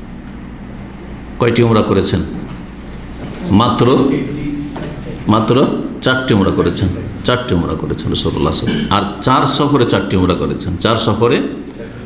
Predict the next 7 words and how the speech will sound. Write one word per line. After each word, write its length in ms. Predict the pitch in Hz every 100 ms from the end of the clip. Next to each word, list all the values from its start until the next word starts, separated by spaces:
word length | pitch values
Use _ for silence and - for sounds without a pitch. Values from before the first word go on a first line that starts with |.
| - - - - - - - - - - -
চারটি 340 | - 131 - 127
ওমরা 200 | 104 98
করেছেন। 420 | - 87 - - - - - - - - - - - - - - - - - - - - - - - - - -
একটি 240 | 123 127
হচ্ছে 180 | 143 147
ওমরাতুল 440 | 135 139 131 135 113
হুদাইবিয়া, 520 | 110 110 104 113